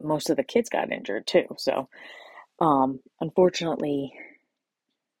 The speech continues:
nothing will ever really come of it because Paul was murdered before he could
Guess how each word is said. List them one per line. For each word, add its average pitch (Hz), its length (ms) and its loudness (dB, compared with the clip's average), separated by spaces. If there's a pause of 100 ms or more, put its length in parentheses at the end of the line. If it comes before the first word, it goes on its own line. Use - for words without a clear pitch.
(580)
nothing 156 420 -2
will 147 120 2
ever 135 340 0 (120)
really 135 220 2
come 190 260 -2
of 156 100 -4
it 156 160 0
because 135 600 -4 (240)
Paul 139 480 0
was 139 280 -6
murdered 143 520 -4 (460)
before 135 420 0
he 135 180 -4
could 131 420 -4